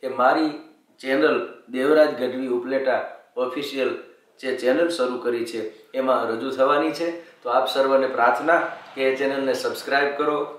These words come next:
શેર કરો, લાઈક કરો અને મારા આવનારા પ્રોગ્રામને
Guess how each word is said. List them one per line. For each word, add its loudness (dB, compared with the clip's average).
શેર 2
કરો, -2
લાઈક 0
કરો 0
અને -4
મારા 2
આવનારા 2
પ્રોગ્રામને 0